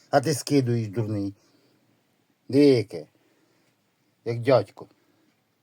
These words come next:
Тімка. Тімка.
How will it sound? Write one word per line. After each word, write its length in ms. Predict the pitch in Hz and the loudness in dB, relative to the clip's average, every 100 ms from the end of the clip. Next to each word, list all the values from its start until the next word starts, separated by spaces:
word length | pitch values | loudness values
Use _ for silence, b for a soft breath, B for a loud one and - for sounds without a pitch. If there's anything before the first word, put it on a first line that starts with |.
| _ _ | _ _
Тімка. 460 | - 175 120 85 73 _ _ _ _ _ _ _ _ _ _ _ _ _ _ _ - | -2 2 2 -2 -16 _ _ _ _ _ _ _ _ _ _ _ _ _ _ _ -10
Тімка. 520 | 175 165 110 - | -2 2 2 -2